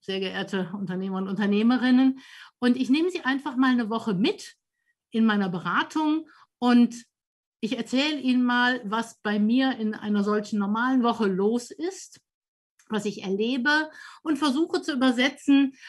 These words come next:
was das Ganze heißt, ähm, in der Begleitung von Ihnen oder auch,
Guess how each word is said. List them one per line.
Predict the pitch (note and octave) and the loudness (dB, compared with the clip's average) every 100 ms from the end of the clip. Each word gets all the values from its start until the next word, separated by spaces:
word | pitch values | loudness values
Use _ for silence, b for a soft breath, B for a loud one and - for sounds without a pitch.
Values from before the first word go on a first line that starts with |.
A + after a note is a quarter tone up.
| B | B
was | G#3 B3+ | -2 -2
das | - C4+ | -2 -2
Ganze | A#3+ A#3 B3 A#3 F3+ | 2 2 2 0 -2
heißt, | A3 A#3 C#4+ C#4+ - - _ _ _ _ | -4 0 -2 -4 -14 -20 _ _ _ _
ähm, | G#3+ G#3+ G#3+ | -2 -2 0
in | A3+ | 2
der | G#3 | 2
Begleitung | F#3 G3 F#3 G#3 G#3 G3 G3+ | 0 -2 -2 -2 -6 -8 -8
von | F#3+ G3+ | -10 -4
Ihnen | A#3+ D4+ E4 E4 E4 B B _ | 0 2 2 2 -2 B B _
oder | D#4 F4 F4 C#4 A#3 | -2 -2 -2 -4 -8
auch, | C4 D#4 D#4 | -6 -6 -8